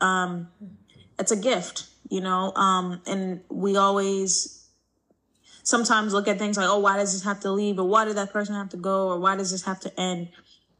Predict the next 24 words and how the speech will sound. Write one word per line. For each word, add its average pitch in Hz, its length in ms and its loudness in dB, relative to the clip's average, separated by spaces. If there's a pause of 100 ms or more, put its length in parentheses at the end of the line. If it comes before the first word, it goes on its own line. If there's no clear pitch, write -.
(220)
Because 208 400 2
we're 196 140 0
in 185 120 -4
panic, 202 400 0
we're, 190 300 0
we're 185 200 -2
operating 190 460 2
from 180 200 -8
ego. 180 540 -2 (460)
But 202 140 2
then 196 180 -2
when 190 100 -4
we 196 120 -2
have 196 220 -2
time 196 560 0 (720)
to 202 120 -2
really 196 240 2
think 208 280 -2
about 196 280 2
it 185 160 -2
and, 180 220 -8
and 175 380 -6
keep 202 260 -4
going, 190 480 -2